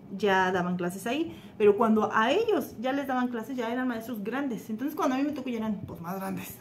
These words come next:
¿no? Ya estaban, ya había dos, tres que ya estaban, la verdad, bien viejitos, bien viejitos. Pero bueno, resulta que, bueno, a mí me toca esta maestra, no sé si decir su nombre. Bueno, Socorro, la maestra Socorro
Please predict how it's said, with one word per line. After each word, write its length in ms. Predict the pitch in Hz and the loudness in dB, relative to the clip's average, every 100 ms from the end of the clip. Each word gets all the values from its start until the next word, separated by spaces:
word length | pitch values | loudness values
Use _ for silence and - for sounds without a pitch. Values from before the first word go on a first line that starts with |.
| - - | -18 -10
¿no? 160 | 247 | -6
Ya 80 | 190 | -6
estaban, 420 | 180 170 160 180 - - - - | -6 -8 -8 -8 -8 -16 -18 -8
ya 100 | 277 | -2
había 180 | 302 302 | 4 4
dos, 180 | 294 - | 2 -2
tres 280 | 254 277 - | -6 -6 -4
que 100 | 214 | 0
ya 80 | |
estaban, 260 | 196 220 214 | 0 0 0
la 100 | 190 | 2
verdad, 220 | 175 185 | 2 0
bien 360 | 190 196 202 202 | 0 2 4 4
viejitos, 520 | 214 226 247 - - - | 2 -4 -8 -10 -20 -10
bien 320 | 185 208 302 | -2 0 0
viejitos. 560 | 294 220 185 - - - - - - - - - - - - - - 220 | -2 -4 -8 -10 -18 -20 -20 -20 -18 -10 -10 -10 -20 -20 -20 -20 -10 -2
Pero 180 | 220 | 4
bueno, 200 | 208 - - - - - | 4 4 -4 -14 -20 -6
resulta 720 | 185 302 294 370 330 285 294 - - - - - | 6 6 10 10 10 4 -2 -4 -6 -6 -6 -2
que, 120 | 240 | 0
bueno, 260 | 240 220 202 | 2 2 2
a 20 | |
mí 80 | 262 | 0
me 120 | 277 | 0
toca 380 | 254 240 220 - | -2 -2 -4 -2
esta 300 | 208 202 214 | -4 -4 -6
maestra, 400 | 185 165 170 180 | -6 -6 -8 -6
no 100 | 240 | -6
sé 100 | 247 | -6
si 160 | 254 262 | -6 -2
decir 280 | 202 202 190 | -2 -2 -4
su 120 | 208 | -2
nombre. 300 | 180 180 - - - - - | 0 -2 -6 -16 -20 -20 -8
Bueno, 260 | 294 294 175 - - - - - - - - | -2 -2 -2 -12 -18 -20 -20 -20 -20 -20 -20
Socorro, 560 | - 233 - 247 196 - - - - - - | -4 -4 2 2 2 -2 -14 -20 -20 -20 -6
la 140 | 202 | -4
maestra 400 | 226 233 240 269 | -2 -4 -4 -8
Socorro 400 | - 175 - | -8 -10 -10